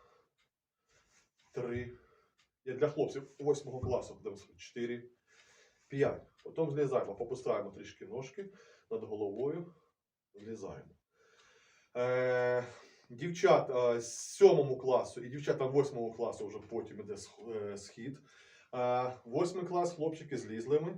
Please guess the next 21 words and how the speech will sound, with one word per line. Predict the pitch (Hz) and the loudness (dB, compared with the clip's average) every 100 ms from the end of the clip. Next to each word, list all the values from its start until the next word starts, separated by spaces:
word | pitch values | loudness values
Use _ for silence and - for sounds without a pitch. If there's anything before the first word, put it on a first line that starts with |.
| - 120 | -10 -6
знову | 127 110 | 0 2
опять | 104 113 101 | 0 -4 -4
ножку | 110 98 - 92 - - _ | -6 -8 -8 -16 -18 -20 _
загнули | 107 95 104 151 - | -16 -12 -8 -8 -8
і | 131 | -12
ще | - 151 | -10 -6
три | 131 117 | -2 0
рази | - 127 | -2 -4
таким, | - - - 104 98 110 | -10 -12 -12 -14 -14 -8
е, | 107 101 101 | -6 -4 -6
демонструємо | 101 110 104 - 135 139 | -8 -6 -6 -4 -4 -2
такі | - - 113 120 - - - - | -6 -10 -8 -8 -8 -20 -20 -6
у | |
нас | 117 120 | -4 -4
підтягування. | 123 113 107 92 80 69 65 - 107 | -10 -6 -4 -4 -10 -16 -18 -20 -12
Раз, | 110 120 - - - _ _ _ _ _ _ _ _ _ - - _ _ | -8 -6 -8 -16 -20 _ _ _ _ _ _ _ _ _ -20 -20 _ _
два, | 117 110 107 117 123 - - _ _ _ _ _ _ _ _ _ - _ _ _ - | -16 -8 0 0 0 -6 -20 _ _ _ _ _ _ _ _ _ -20 _ _ _ 0
три. | 143 110 98 - _ _ _ | 2 0 -6 -16 _ _ _
Знову | 120 113 85 - - | -6 -6 -6 -12 -16
опускаємось, | 110 104 - 95 95 104 156 - - _ | -16 -16 -12 -8 -8 -6 -8 -10 -20 _
опускаємось, | 113 104 101 - 95 98 135 147 | -16 -16 -18 -14 -14 -12 -14 -16